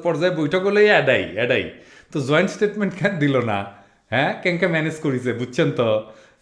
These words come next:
দিছে রিড আউট, এই যে দেখেন রিড আউট। রিড আউট যখন দিবে তখন বুঝবেন যে শীতল সম্পর্ক চলিতেছে কূটনীতির ভাষায়, হ্যাঁ, এটা কিন্তু বুঝ-, বুঝা লাগবে, হ্যাঁ,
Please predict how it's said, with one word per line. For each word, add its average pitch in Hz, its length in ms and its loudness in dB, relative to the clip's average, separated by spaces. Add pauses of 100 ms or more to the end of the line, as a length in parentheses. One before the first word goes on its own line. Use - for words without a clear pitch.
(140)
দিছে 180 220 4
রিড 208 220 4
আউট, 120 480 4
এই 127 80 -6
যে 131 100 -4
দেখেন 104 340 -4
রিড 98 220 -8
আউট। 76 320 -16 (580)
রিড 170 160 2
আউট 262 200 8
যখন 233 280 2
দিবে 196 220 2
তখন 202 260 -2
বুঝবেন 147 400 -4
যে 143 100 -2
শীতল 240 380 -4
সম্পর্ক 175 580 -2
চলিতেছে 117 580 -4 (420)
কূটনীতির 180 460 -2
ভাষায়, 101 400 -4 (380)
হ্যাঁ, 208 300 -2 (560)
এটা 147 160 0
কিন্তু 180 220 -2
বুঝ-, 143 260 -4
বুঝা 143 320 2
লাগবে, 110 460 2
হ্যাঁ, 175 300 0